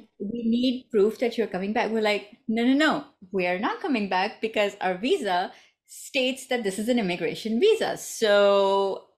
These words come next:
Speaker 2: you need to call somebody and figure this out." So this is the Emirates office. They had to call the Emirates office in, uh, London. They had to call their office in Portugal. The Portugal,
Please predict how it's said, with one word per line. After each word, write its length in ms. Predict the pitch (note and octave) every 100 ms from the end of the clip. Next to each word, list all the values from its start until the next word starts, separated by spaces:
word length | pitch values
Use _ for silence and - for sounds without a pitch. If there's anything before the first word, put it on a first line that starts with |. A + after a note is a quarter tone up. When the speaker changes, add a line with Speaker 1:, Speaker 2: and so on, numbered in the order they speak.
| -
Speaker 2:
you 380 | G3+ F#3+ D#4
need 160 | A4 D#4
to 60 | F#4+
call 260 | C4 A3+
somebody 500 | A3+ G3+ F#3+ F3+ F#3+
and 180 | - G#3
figure 240 | F#3 F3+
this 200 | F3 F#3
out." 240 | C#4 A3 D3+
So 80 | G3
this 100 | G#3+
is 100 | A3
the 120 | B3+
Emirates 360 | G#3+ G#3 G3 G3+
office. 400 | F3+ F#3 C#3+ C3 - - -
They 60 | A3
had 180 | C#4+ C4+
to 60 | C#4+
call 160 | A3 G#3+
the 100 | G#3
Emirates 340 | F#3+ G#3 G3+ -
office 420 | - F3 F#3+ F#3 -
in, 360 | - F3 F3 -
uh, 220 | D#3 D3+
London. 640 | D3 D#3 D#3 D3 D3+ A#3 - - - _
They 140 | A3 D#4+
had 200 | D4+ C4+
to 80 | D4
call 420 | A3 G#3 G#3 G3+ - E3+ D#3
their 500 | F#3 A3+ C#4+ D#4 -
office 340 | G3 G#3+ A3+ A3+
in 240 | F#3 F3+ G#3+
Portugal. 760 | A3+ C4 B3+ F3 D3 D#3+ A#3 - -
The 100 | - - _ -
Portugal, 680 | F4 F#4 G#4+ C4 C4 C4+